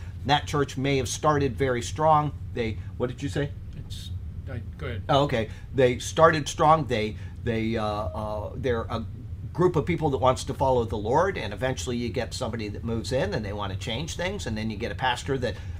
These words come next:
Speaker 1: moves t-, a little to the left, and they, it just keeps happening, and pretty soon they're hanging these, these rainbow flags outside, and they're, uh, they're becoming the world. And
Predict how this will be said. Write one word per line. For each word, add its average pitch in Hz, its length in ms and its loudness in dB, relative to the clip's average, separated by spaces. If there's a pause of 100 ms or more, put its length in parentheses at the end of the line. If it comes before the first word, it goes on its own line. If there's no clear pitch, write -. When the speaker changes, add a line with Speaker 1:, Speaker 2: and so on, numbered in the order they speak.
(100)
Speaker 1:
moves 139 380 6
t-, - 240 -8
a 135 60 4
little 135 260 2
to 135 160 -4
the 120 140 -2
left, 139 360 0
and 110 140 -4
they, 113 160 -4
it 131 120 -4
just 123 200 -8
keeps 127 200 -4
happening, 170 380 2
and 117 120 -4
pretty 196 240 -4
soon 175 300 -2
they're 127 140 0
hanging 160 400 0
these, 143 240 0 (480)
these 120 380 -4 (100)
rainbow 160 500 2
flags 156 460 2
outside, 120 480 2
and 143 80 -2
they're, 113 180 -4 (320)
uh, 120 120 -4 (760)
they're 143 220 0
becoming 147 540 0
the 135 100 -4
world. 120 480 2 (340)
And 123 320 -2